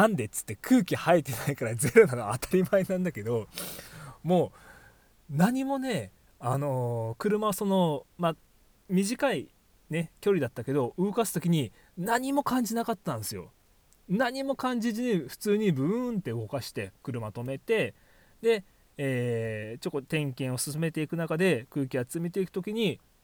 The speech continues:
「あれ？なんでゼロなの？」っていう風にマジで思って、「あ、これパンクしてるんだ」と。その時、それでなんか、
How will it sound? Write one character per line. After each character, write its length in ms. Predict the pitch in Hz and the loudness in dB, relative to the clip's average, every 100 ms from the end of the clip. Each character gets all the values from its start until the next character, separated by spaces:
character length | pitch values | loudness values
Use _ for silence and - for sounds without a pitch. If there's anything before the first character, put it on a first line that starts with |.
| _ | _
「あ 140 | - 190 | -4 -2
れ？ 120 | 285 _ _ _ _ - | -4 _ _ _ _ -6
な 220 | 131 254 | -2 0
ん 100 | 339 | 0
で 120 | 151 | -2
ゼ 180 | 104 123 | 0 0
ロ 100 | 131 | 0
な 100 | 98 | -2
の？」 140 | 92 101 | -8 -12
っ 20 | - - | -16 -20
て 120 | 78 _ _ _ _ _ _ _ _ _ - | -20 _ _ _ _ _ _ _ _ _ -2
い 120 | 156 | 0
う 60 | |
風 180 | 139 123 | 0 -4
に 100 | 104 | -6
マ 180 | 107 131 | -6 -4
ジ 120 | 151 | -2
で 80 | 156 | -2
思 200 | 165 151 | -2 -2
っ 40 | |
て、 360 | - - 98 85 _ _ _ - | -6 -10 -10 -10 _ _ _ 0
「あ、 160 | 117 - _ _ _ _ _ _ - | 0 -2 _ _ _ _ _ _ -10
こ 120 | 226 | -6
れ 100 | 214 | -6
パ 200 | - 208 | -4 -4
ン 80 | 240 | -2
ク 120 | - | 0
し 120 | 269 | 0
て 120 | - 285 | 2 2
る 120 | 285 | 2
ん 80 | 175 | 0
だ」 180 | 98 | -4
と。 140 | - 101 104 _ _ _ _ _ _ _ _ _ _ - | -10 -18 -20 _ _ _ _ _ _ _ _ _ _ -12
そ 200 | - 196 | 0 0
の 100 | 247 | 0
時、 360 | 220 143 - - _ _ - | -6 -8 -10 -14 _ _ -18
そ 200 | - 214 | -4 -2
れ 120 | 262 | 0
で 280 | 269 214 - | 0 0 0
な 160 | 147 147 | -2 -2
ん 40 | |
か、 280 | 123 101 | 0 -4